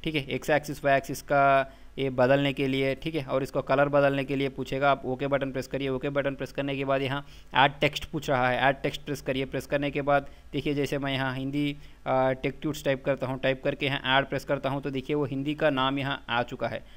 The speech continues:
आने के बाद देखिए आप जहाँ चाहें इसको वहाँ रख सकते हो और इसका फॉन्ट का स्टाइल चेंज कर सकते हो। ओके बटन प्रेस कर दीजिए। प्रेस करने के बाद देखिए उसको कलर लगा सकते हो। बाद में ओके का बटन प्रेस कर दीजिए।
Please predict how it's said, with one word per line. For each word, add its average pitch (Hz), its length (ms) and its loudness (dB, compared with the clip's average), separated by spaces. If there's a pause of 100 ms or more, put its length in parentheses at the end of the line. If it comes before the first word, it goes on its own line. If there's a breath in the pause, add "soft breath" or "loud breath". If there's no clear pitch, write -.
(140)
आने 147 180 0
के 156 120 -2
बाद 151 140 2
देखिए 143 240 -2
आप 139 120 2
जहाँ 131 220 2
चाहें 147 280 0
इसको 147 300 -4
वहाँ 135 280 0
रख 123 160 -2
सकते 131 260 -8
हो 131 160 0
और 135 80 -2
इसका 131 300 0 (340 soft breath)
फॉन्ट 139 220 2
का 143 100 2
स्टाइल 143 300 0
चेंज 143 220 -4
कर 135 140 -2
सकते - 300 -6
हो। 139 260 -4
ओके 135 220 0
बटन 139 260 0
प्रेस 123 160 -4
कर 131 140 -2
दीजिए। 123 300 -4 (260 soft breath)
प्रेस 151 120 -6
करने 151 260 0
के 151 60 -4
बाद 147 180 2
देखिए 143 220 -4
उसको 143 200 -6
कलर 143 280 4
लगा 139 260 4
सकते 123 280 -6
हो। 127 100 -2
बाद 135 220 2
में 147 100 0
ओके 135 300 -4
का 143 100 0
बटन 139 260 0
प्रेस 127 180 -6
कर 127 160 -2
दीजिए। 123 300 -6